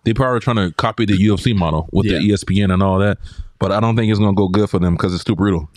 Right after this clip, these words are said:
Speaker 2: What channel can they put that on? What, what, what, you know?
Speaker 1: That's what I'm saying. It's too
Speaker 2: Spike,
Speaker 1: brutal.
Speaker 2: Spike is, don't exist no more.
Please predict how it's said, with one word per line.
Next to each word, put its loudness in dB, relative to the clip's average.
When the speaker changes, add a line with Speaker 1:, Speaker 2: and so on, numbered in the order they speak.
Speaker 2:
What -4
channel 0
can -6
they 0
put -4
that -8
on? -16
What, -4
what, -4
what, -2
you 0
know? 2
Speaker 1:
That's 0
what 2
I'm 0
saying. 0
It's -20
too 0
Speaker 2:
Spike, -2
Speaker 1:
brutal. -2
Speaker 2:
Spike -4
is, -2
don't 0
exist 0
no 2
more. -2